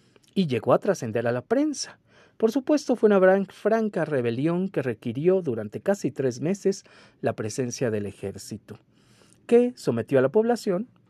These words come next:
a toque de queda". El dieciséis de abril de mil seis-, novecientos sesenta y cuatro,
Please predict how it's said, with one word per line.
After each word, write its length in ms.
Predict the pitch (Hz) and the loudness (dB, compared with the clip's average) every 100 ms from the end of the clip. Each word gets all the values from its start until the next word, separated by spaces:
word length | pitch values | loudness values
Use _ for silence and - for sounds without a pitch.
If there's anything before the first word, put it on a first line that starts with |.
| - | -12
a 100 | 110 | -10
toque 380 | - 120 - 110 | -2 -2 -2 -4
de 100 | 101 | -4
queda". 440 | - 98 101 - _ _ _ _ _ | -8 -10 -10 -16 _ _ _ _ _
El 140 | - 147 | -2 2
dieciséis 600 | 139 - 127 196 208 175 | 0 0 2 4 4 4
de 120 | 143 | 2
abril 360 | 131 190 226 202 | 2 0 -2 -2
de 120 | 156 | -2
mil 240 | 185 240 | -2 -4
seis-, 340 | - 139 123 160 | -4 -6 -4 -2
novecientos 640 | 143 143 - 254 233 135 | 0 2 2 0 0 -6
sesenta 460 | - - 254 - 123 | -6 -4 -4 -4 -4
y 20 | |
cuatro, 500 | - 202 - 143 | 2 0 0 -10